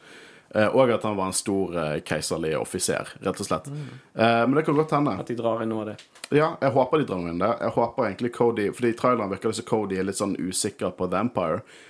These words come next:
Speaker 1: Men jeg synes det hadde vært litt stilig om en av de nærmeste klonene til Rex, eh, hadde vært litt mer,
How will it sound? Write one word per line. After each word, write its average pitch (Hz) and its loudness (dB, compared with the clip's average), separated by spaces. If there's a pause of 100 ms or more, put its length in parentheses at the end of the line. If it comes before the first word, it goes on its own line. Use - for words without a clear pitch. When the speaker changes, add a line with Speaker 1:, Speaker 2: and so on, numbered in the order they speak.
(420)
Speaker 1:
Men 110 2
jeg 107 0
synes 92 -4
det - -2
hadde 78 -4
vært - -10
litt - -6
stilig 85 -4
om 80 -8 (920)
en 101 2
av 98 0
de 98 0
nærmeste 90 -4
klonene 82 -4
til 85 -2
Rex, - -4 (120)
eh, 78 -4
hadde 92 0
vært - -10
litt - -8
mer, 92 -2